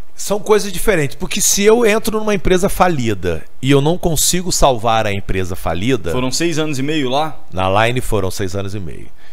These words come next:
Speaker 1: Se eu entro numa empresa falida e eu não consigo recuperar a empresa falida, eu só fui mais um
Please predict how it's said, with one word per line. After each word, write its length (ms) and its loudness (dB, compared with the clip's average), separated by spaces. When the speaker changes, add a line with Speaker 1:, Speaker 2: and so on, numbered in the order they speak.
Speaker 1:
Se 200 -2
eu 140 4
entro 240 2
numa 160 -2
empresa 300 -2
falida 720 -2
e 100 -4
eu 80 -2
não 140 -2
consigo 480 -2
recuperar 600 2
a 40 -2
empresa 340 -4
falida, 600 -4
eu 160 -4
só 260 -2
fui 220 -2
mais 220 0
um 200 -2